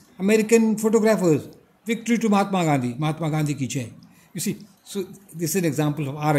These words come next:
example of stream of consciousness। There is no grammar, no proper punctuation, a word or few suggests the meaning।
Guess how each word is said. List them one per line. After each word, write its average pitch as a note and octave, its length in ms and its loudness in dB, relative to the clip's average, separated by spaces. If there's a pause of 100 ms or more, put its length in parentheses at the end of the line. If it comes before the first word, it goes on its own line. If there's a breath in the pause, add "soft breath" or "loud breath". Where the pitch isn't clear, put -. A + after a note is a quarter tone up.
example A#2 320 -4
of - 140 -18
stream F3 180 -4
of C#3+ 160 -2
consciousness। A#2 360 -10 (540 loud breath)
There G#3 100 2
is F3+ 160 4
no A#3+ 100 6
grammar, F#3+ 440 6 (1040)
no A#3+ 280 4
proper A3+ 220 2 (100)
punctuation, G#3+ 600 4 (1300)
a D#3+ 40 -6
word G#3+ 380 6
or A#3+ 80 8
few - 460 0 (540)
suggests F3 320 2
the D3+ 100 2
meaning। B2 220 4